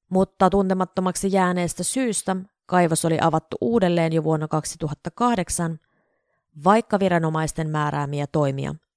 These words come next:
ei oltu suoritettu. Muiden toteuttamattomien toimien lisäksi San Esteban oli laiminlyönyt heille määrätyn velvoitteen asentaa tikkaat kaikkiin kaivoksen pelastuskuiluihin.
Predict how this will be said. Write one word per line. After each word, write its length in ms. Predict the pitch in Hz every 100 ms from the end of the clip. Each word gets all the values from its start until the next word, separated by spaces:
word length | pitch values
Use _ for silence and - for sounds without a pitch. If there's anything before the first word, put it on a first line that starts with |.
| _
ei 180 | - 135
oltu 180 | - -
suoritettu. 680 | - - - - _ - - _ _ _ _ _ _ _ _ _ _ _ _ _ _ _ _
Muiden 360 | 175 226 262 233
toteuttamattomien 920 | 240 233 226 220 220 - 214 214 208
toimien 460 | 220 202 196 196
lisäksi 500 | 214 - 175 - 185 175 - _
San 320 | - - 165 -
Esteban 560 | 202 - - 175 175 170
oli 180 | 175 170
laiminlyönyt 760 | 175 170 165 160 165 160 156
heille 260 | 165 160 156
määrätyn 580 | 156 156 151 151 160 160
velvoitteen 680 | 226 208 165 160 - 160 -
asentaa 420 | 165 156 156 156 151 _
tikkaat 600 | 233 - - 156 156 - _ _ _ _ _
kaikkiin 480 | - 185 - 208 196
kaivoksen 680 | 170 160 151 - - 151 151
pelastuskuiluihin. 1120 | - - - - - - - - - - 190